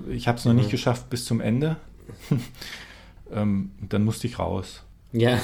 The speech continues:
Speaker 2: <laughs> genau. Das, das ist das
Speaker 1: Ja.
Speaker 2: Problem, dann verpasst man leider
Speaker 1: Ja.
Speaker 2: den größten
Speaker 1: Und die
Speaker 2: Teil
Speaker 1: Theorie,
Speaker 2: des
Speaker 1: die wir
Speaker 2: Films.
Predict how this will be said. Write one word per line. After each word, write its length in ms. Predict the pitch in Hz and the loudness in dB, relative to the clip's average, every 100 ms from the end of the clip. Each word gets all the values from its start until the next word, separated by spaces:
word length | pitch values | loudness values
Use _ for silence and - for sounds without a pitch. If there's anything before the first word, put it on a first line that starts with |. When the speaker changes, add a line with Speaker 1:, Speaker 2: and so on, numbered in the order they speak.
| - | -4
Speaker 2:
<laughs> 160 | - - | -12 -10
genau. 380 | - 117 120 113 - - - - | -4 0 2 2 -2 -18 -6 0
Das, 360 | - - - - - - - - - | 0 -2 -14 -16 -16 -14 -14 -12 0
das 140 | 120 110 | 2 4
ist 100 | - | 4
das 140 | 113 | 4
Speaker 1:
Ja. 60 | 98 | 4
Speaker 2:
Problem, 400 | 139 127 147 113 | 2 6 6 6
dann 180 | 101 98 - - - | 2 -2 -10 -18 -6
verpasst 460 | - 113 117 113 123 | -2 0 0 0 0
man 140 | 110 | 2
leider 520 | 101 104 107 104 104 - - 101 | 2 2 2 2 -2 -6 -4 -2
Speaker 1:
Ja. 140 | 98 | -2
Speaker 2:
den 240 | - 110 95 | 0 -2 -2
größten 400 | 98 107 - 117 | -2 0 4 4
Speaker 1:
Und 60 | |
die 80 | 120 | 6
Speaker 2:
Teil 80 | 104 | 6
Speaker 1:
Theorie, 220 | 120 117 | 6 6
Speaker 2:
des 80 | - | 4
Speaker 1:
die 140 | 143 | 4
wir 80 | |
Speaker 2:
Films. 60 | 123 | 4